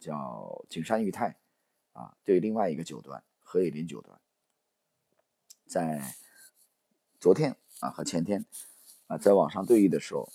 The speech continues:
我还这个压分啊，我压的是井上获胜。我现在不知道这一局的结果啊，因为没看，没有登录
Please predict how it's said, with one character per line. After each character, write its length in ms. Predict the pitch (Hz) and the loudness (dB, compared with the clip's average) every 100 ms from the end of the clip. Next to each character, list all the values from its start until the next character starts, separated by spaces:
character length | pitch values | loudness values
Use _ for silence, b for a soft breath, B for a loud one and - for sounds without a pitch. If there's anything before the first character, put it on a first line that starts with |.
| - - | -20 -14
我 220 | 65 73 | -8 -6
还 160 | 82 | -6
这 140 | 85 85 | -4 -4
个 140 | 76 | -2
压 200 | 80 104 | 2 2
分 240 | 113 104 - _ _ | 2 -6 -8 _ _
啊， 100 | - | -14
我 120 | 69 80 | -8 -4
压 200 | 95 104 | 0 0
的 80 | 101 | -2
是 140 | 90 | -6
井 200 | - 67 | -10 -12
上 160 | - 87 | -10 -8
获 200 | - 76 | -6 -6
胜。 120 | - - _ - | -8 -20 _ -8
我 100 | 76 | -6
现 140 | 107 | 0
在 100 | 113 | 2
不 120 | 98 | 2
知 40 | 110 | -2
道 100 | 101 | 0
这 100 | 98 | 2
一 120 | 95 | 2
局 160 | - 76 | 0 -6
的 80 | 85 | -6
结 200 | - 78 | -6 -8
果 220 | 69 - _ | -8 -18 _
啊， 100 | - | -12
因 80 | 78 | -8
为 60 | 82 | -6
没 160 | 73 | -6
看， 200 | - - - _ _ B B B B - - | -10 -14 -20 _ _ B B B B -14 0
没 100 | 104 | 2
有 80 | |
登 160 | 104 113 | 4 4
录 220 | 120 - | 2 -2